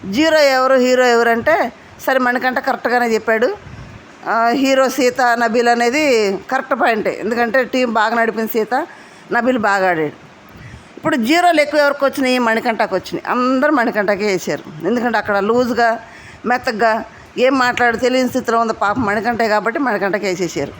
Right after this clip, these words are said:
వేసేస్తే నాకు సార్ ఏమన్నాడు, "నువ్వు ఇన్ని జీరోలు పడ్డాయి కాబట్టి నువ్వు డైరెక్ట్గా డేంజర్ జోన్లో ఉన్నావు" అన్నాడు. ఎందుకన్నాడు ఆ మాట?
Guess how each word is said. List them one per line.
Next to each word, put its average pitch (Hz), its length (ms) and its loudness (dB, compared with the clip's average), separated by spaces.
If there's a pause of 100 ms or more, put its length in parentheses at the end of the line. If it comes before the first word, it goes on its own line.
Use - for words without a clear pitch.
(960)
వేసేస్తే 226 1040 0 (140)
నాకు 226 220 0
సార్ 262 200 0
ఏమన్నాడు, 220 600 0 (840)
"నువ్వు 269 300 4
ఇన్ని 277 720 2
జీరోలు 277 360 2
పడ్డాయి 240 300 0
కాబట్టి 233 260 0
నువ్వు 214 180 -2
డైరెక్ట్గా 262 640 2 (680)
డేంజర్ 269 320 2
జోన్లో 226 340 2
ఉన్నావు" 214 280 2
అన్నాడు. 165 340 -2 (340)
ఎందుకన్నాడు 254 720 0
ఆ 226 60 0
మాట? 226 560 0